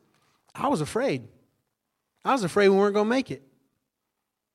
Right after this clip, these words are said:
I mean, we're not even gonna get a chance to get off the ground. And so,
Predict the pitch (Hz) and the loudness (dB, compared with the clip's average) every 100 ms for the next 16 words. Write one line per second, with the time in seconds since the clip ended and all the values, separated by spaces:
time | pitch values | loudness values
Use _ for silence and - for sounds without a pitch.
0 | _ 175 175 185 180 185 208 190 185 160 | _ -2 -2 -4 -4 0 2 0 -2 -4
1 | - 226 185 196 190 170 156 220 254 170 | -4 -6 -6 -6 -6 -6 -10 -8 -6 -6
2 | 151 175 | -4 -6